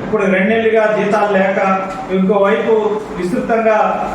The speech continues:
జ్వరాలు, జబ్బులు, తీవ్రమైనటువంటి అనారోగ్య సమస్యలతోటి కుటుంబాలు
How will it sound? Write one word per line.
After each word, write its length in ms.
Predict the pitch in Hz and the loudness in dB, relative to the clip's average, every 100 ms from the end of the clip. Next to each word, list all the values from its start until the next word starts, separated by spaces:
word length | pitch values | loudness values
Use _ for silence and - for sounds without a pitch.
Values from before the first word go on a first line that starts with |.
| 165 165 | -6 0
జ్వరాలు, 800 | 185 196 208 208 202 196 196 | 0 2 2 2 0 -2 -2
జబ్బులు, 760 | 180 180 202 208 202 196 - - 196 | 0 2 2 2 2 0 -4 -4 0
తీవ్రమైనటువంటి 800 | 220 226 226 220 214 214 208 208 | 2 2 2 2 0 0 0 0
అనారోగ్య 540 | 185 196 220 220 214 | 0 2 2 2 0
సమస్యలతోటి 760 | 196 190 196 208 196 196 196 202 | 0 0 0 0 0 0 -2 -2
కుటుంబాలు 500 | 196 208 202 202 | -2 -2 0 2